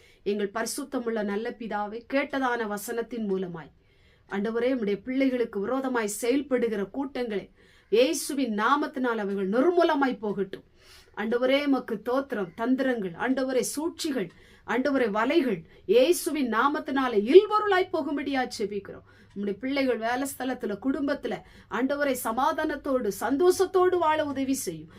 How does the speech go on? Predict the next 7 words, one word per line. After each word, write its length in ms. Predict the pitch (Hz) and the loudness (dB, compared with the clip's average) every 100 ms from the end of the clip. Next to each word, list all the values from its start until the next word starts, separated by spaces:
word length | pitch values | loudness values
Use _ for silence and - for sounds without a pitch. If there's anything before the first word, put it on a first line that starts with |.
| - | -14
நிம்மதியாய் 640 | 220 262 302 302 302 285 247 | 0 2 2 2 2 2 2
வேலை 340 | 233 269 311 | 0 0 -2
செய்யத்தக்க, 600 | 294 269 262 254 220 208 | 0 2 2 0 -6 -6
தன்னுடைய 380 | - 220 240 233 | -6 -4 0 2
வேலையிலே 480 | 269 311 320 294 233 | 2 2 -2 -2 -2
உண்மையா 460 | 247 294 330 302 | 4 4 4 2
இருக்கத்தக்க, 640 | 269 339 - 311 254 190 | 2 2 0 -4 -6 -8